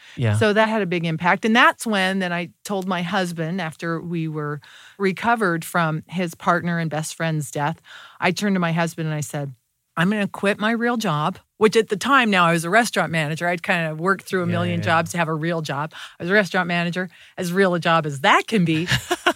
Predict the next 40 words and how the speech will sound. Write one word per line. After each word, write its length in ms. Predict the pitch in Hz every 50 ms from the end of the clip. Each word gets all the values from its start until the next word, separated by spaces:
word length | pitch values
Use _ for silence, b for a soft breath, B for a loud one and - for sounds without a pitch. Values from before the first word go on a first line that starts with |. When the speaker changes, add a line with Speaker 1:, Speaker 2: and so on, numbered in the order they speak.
| - 247 - -
Speaker 2:
And 180 | 240 240 247
I 100 | 254 254
said, 180 | 240 - 311 277
"I'm 180 | 277 277 269 254
gonna 260 | 285 277 277 254 233
quit 200 | - - 359 349
my 80 | 320 302
real 240 | 311 294 262 247 220
job 320 | 233 214 196 196 196 190
and 80 | 196 190
I'm 140 | 190 196 208
gonna 160 | 226 226 240
come 240 | - - 247 220 190
work 200 | 175 170 165 -
for 140 | - - 240
you. 380 | 247 285 349 370 320 190 160
I'm 280 | - 165 190 190 180 180
smart. 500 | 165 - - 277 294 294 294 294 285 254
I 20 | 220
have 100 | 190 170
a 60 | 175
business 400 | 160 165 254 269 247 277 269 247
degree. 640 | - - 240 226 254 254 254 254 247 240 240 240 226
I 460 | - - 175 170 180 180 180 175 160 - B B B B B B
have 100 | B 202
had 140 | 220 208 -
all 220 | - 220 240 247 240
this 200 | 247 247 - -
experience. 680 | 233 - - - 233 220 220 220 220 214 208 208 - - _ -
I'll 140 | 220 247 247
count 280 | - 277 262 247 240 -
the 80 | 240
money. 380 | 220 220 214 214 208 208 196 190
You 160 | 175 185 208
turn 260 | 190 - - 214 196 196
the 60 | 185
wrenches. 480 | 185 180 180 180 - - 175 165 -
We'll 120 | 190 196 185
get 200 | 170 185 165 -
rich." 400 | 165 165 165 202 208 - - -